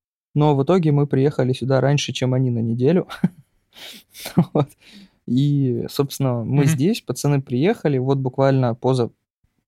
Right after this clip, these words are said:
Speaker 1: позавчера или позапозавчера, э, мы с ними скатались, посмотрели, они щас сняли себе жилье, и,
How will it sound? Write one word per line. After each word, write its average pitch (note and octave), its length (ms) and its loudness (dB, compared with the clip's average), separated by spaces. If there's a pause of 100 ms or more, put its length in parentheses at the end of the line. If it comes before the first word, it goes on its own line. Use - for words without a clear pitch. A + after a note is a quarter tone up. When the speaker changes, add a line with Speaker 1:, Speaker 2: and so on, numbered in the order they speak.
(120)
Speaker 1:
позавчера C#3+ 600 0
или A#2+ 100 -2
позапозавчера, C#3 1000 -2 (800)
э, B2+ 40 -2
мы A2+ 540 2
с - 120 -16
ними A#2 140 0
скатались, E3+ 520 0
посмотрели, C#3 500 -4
они B2 180 -2
щас - 200 -4
сняли B2+ 280 -2
себе A#2 200 -4
жилье, C3+ 380 0 (100)
и, C#3 280 0